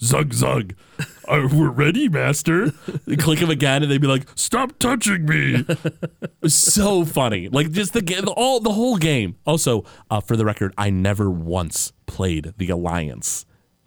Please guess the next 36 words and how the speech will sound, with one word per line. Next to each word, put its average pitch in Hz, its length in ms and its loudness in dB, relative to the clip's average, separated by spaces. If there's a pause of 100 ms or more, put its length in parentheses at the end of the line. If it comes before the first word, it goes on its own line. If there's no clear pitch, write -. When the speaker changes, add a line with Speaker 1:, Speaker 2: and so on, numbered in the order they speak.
Speaker 2:
Never? 143 600 0
Speaker 1:
Never. 101 540 0 (300)
I've 98 160 -2
never. 110 480 2
Uh, 151 160 0
uh, 170 180 0
now, 156 200 2
in 147 100 2
World 170 280 2
of 156 60 4
Warcraft, 127 480 0
when 113 80 0
I 104 80 0
played 104 280 -2
that, 92 320 0
Speaker 2:
Yeah. 170 200 0
Speaker 1:
which 104 140 0
is 95 80 2
another 90 260 0
huge 87 340 -6
influential 82 480 -4
game, 85 260 -2
which, 85 220 -4 (160)
honestly, 98 380 -2
we 87 120 -2
would 85 140 -4
spend 80 260 -4
hours 87 340 -4
talking 131 280 -2
about 80 180 0
if 120 40 -4
Speaker 2:
Mm. 92 60 -2
Speaker 1:
I 85 100 0
had 85 180 -4
my 85 200 -2
say. 76 420 -6